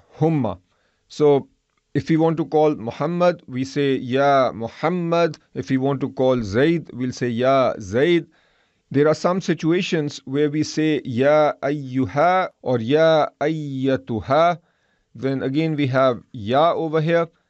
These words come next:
There are some situations where we can call without a ya,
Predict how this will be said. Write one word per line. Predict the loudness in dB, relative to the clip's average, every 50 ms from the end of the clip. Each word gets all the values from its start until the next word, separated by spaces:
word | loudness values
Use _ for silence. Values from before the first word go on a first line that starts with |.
| _ _ -6
There | -2 0 0
are | 0 0 -2
some | -2 -2 -2 -2
situations | -4 -6 -6 -4 -2 -2 -2 -2 -2 -4 -4 -2 -2
where | -2 -2
we | -2 -2 -2
can | -2 -4 -4
call | -4 -2 0 2 2 2 0 -2 -4
without | -2 -2 0 2 2 2 2 2 -2 -4 -10 -20 _ _ _ -4
a | -2
ya, | 0 2 2 2 2 2 0